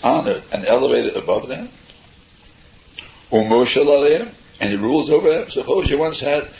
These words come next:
somebody working for you, and later you make such progress in life that he becomes your employer.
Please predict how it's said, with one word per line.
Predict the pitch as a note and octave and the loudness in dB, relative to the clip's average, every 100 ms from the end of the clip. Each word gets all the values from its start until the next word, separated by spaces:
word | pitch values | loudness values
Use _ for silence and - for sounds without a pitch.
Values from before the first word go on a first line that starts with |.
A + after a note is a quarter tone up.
| - | -12
somebody | - C#3+ C#3+ B2+ | -8 0 0 2
working | B2 B2 B2 G2+ | 2 0 -2 -6
for | G2 | -6
you, | F2 - - - - - - - - - - | -6 -8 -12 -20 -20 -20 -20 -20 -20 -14 -2
and | G#2+ | 0
later | G#2+ G#3 C3 C#3 - - - - - | 4 4 4 0 -4 -10 -20 -20 -14
you | G#2+ | -6
make | A2+ C#3+ | -2 0
such | - C3 - | 2 0 2
progress | - D#3+ C#3+ A2 | 2 4 4 2
in | A#2+ A2 | -2 2
life | A2+ E3+ A3+ - - - - - - | 4 4 0 -8 -18 -20 -20 -20 -8
that | A#2 | -2
he | C#3 | 2
becomes | C#3+ - C#3+ D3 | 2 2 -2 0
your | E3 F3+ | 0 2
employer. | F#3 - F#3 B3 A#3 | 2 2 4 4 4